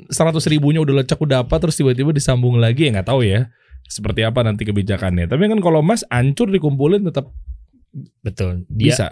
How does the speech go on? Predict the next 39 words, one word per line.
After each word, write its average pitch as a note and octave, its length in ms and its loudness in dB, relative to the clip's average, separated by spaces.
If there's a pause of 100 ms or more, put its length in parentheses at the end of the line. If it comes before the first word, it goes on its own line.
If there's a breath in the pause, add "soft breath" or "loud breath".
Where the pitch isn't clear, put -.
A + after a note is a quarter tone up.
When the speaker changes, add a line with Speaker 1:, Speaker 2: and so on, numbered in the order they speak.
(180)
Speaker 2:
dia A#2+ 320 -2
akan, A2 480 -4
akan A2+ 400 -4
ada A2 180 2
nilainya A#2+ 540 2
karena A2+ 240 -4
ada A#2+ 240 2
Speaker 1:
Heeh. A#2+ 100 4
Speaker 2:
nilai B2 280 2
di A#2 480 -2
bendanya A#2 500 2
itu A#2 240 -4
ada B2 160 -2
nilainya G#2+ 600 0
gitu F#2 240 -4
kan. G2 260 -6
Speaker 1:
Oke. A#2+ 320 2
Speaker 2:
Nah, G2 160 -4
kalau A#2 400 -2 (160)
uang A#2 380 0
kertas - 420 -4
itu D#3+ 280 -4
sebenarnya A2 580 -2
kan - 260 -4 (1200 loud breath)
kenapa D3+ 440 0
dia B2 300 2
bernilai? A2 460 0
Karena B2+ 200 0
dijamin A#2 440 0
oleh A2 280 0 (220)
pemerintah. G#2 680 -2
Speaker 1:
Ya. G#2+ 420 0
Speaker 2:
Jadi G2+ 220 -2
misalnya C#3+ 320 0
gini, A2+ 220 -4
kita C3 360 -6
rupiah. G2+ 500 -2
Kenapa C#3 340 -4
dia E3+ 280 0